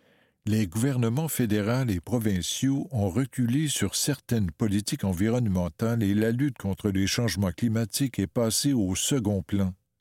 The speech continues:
croit-il. Il y a beaucoup de gens dans le milieu municipal qui sont découragés en ce moment. Je pense que la meilleure stratégie, c'est d'occuper le terrain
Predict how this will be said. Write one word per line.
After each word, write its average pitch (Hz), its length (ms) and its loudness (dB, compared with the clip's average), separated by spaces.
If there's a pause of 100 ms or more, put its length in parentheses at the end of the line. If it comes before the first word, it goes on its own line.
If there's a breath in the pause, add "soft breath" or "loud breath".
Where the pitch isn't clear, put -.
(140)
croit-il. 92 640 -4 (880 loud breath)
Il 123 160 2
y 127 80 4
a 120 100 2
beaucoup 127 440 -2
de 90 120 0
gens 98 240 0
dans 95 160 0
le 101 120 0
milieu 101 420 0
municipal 107 840 0
qui 120 140 -4
sont 120 240 -2
découragés 98 800 0
en 92 120 -2
ce - 140 -2
moment. 92 340 -4 (800 soft breath)
Je 120 120 2
pense 151 300 0
que 123 100 0
la 107 160 2
meilleure 117 420 2
stratégie, 101 840 -2
c'est - 280 0
d'occuper 107 600 -2
le 87 140 -2
terrain 104 380 0